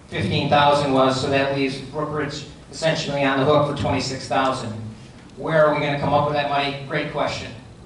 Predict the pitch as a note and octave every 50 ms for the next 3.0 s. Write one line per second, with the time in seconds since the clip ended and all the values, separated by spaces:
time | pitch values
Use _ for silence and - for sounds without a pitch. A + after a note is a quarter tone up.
0 | - - - - - - - - - - - - - - E3 D#3 D3+ C#3 C3+ C3
1 | B2+ - - C#3+ C3+ - B2+ B2+ B2 B2+ B2+ B2 B2 B2 - C3 - - B2+ B2+
2 | B2 A#2+ A#2+ A#2+ - - - - - - - G3 D#3 D3+ - A#2+ - - - -